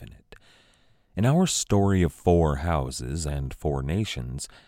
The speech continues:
three of them were opposed to the Habsburgs at every turn. And they had to be, to be even close to matching the strength and influence that the House of Habsburg had.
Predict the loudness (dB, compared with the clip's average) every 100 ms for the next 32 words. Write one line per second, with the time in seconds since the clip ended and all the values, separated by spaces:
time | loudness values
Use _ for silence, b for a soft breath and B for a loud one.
0 | b b -2 2 4 4 2 -2 -2 -2
1 | -2 -2 -2 -2 0 0 -4 -8 -8 -6
2 | -4 -4 -6 -6 -4 -4 -2 -2 -2 -4
3 | -6 -4 -4 -4 -10 -20 b b b b
4 | b b b -2 -2 -2 -2 -2 -2 -6
5 | -6 -8 -6 -2 -2 -2 -4 -2 0 -2
6 | -4 -12 -6 -2 0 0 -4 -6 -2 -2
7 | -2 -6 -6 -6 -10 -4 -2 -2 -4 -6
8 | -2 -2 -2 -6 -10 -12 -14 -10 -8 -4
9 | -4 -4 -6 -6 -6 -6 -8 -8 -8 -6
10 | -6 -8 -16